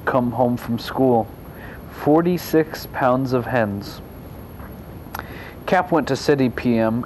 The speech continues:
after a load of manure, but didn't get it. Brought home a barrel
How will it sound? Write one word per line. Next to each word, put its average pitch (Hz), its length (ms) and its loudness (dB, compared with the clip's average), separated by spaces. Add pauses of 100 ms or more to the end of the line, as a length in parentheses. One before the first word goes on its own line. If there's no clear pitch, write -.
after 123 260 2
a 120 60 4
load 131 240 4
of 131 120 -2
manure, 120 540 4
but 107 260 2
didn't 127 300 2
get 117 180 4
it. 110 140 4 (680)
Brought 143 240 4
home 147 220 4
a 123 100 4
barrel 139 520 4